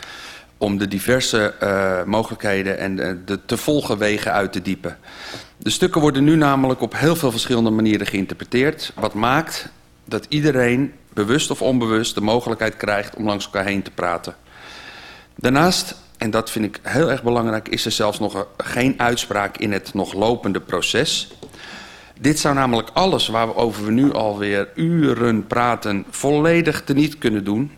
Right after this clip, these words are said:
eh, bij een, eh, bepaalde uitspraak.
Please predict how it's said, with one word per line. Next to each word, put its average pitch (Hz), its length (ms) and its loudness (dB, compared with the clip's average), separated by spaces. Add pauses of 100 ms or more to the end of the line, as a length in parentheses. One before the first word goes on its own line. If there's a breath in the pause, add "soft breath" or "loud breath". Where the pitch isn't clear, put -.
(120)
eh, 113 380 0 (340)
bij 117 260 2
een, 110 160 -2
eh, 107 160 -2
bepaalde 104 440 -2
uitspraak. 92 600 -4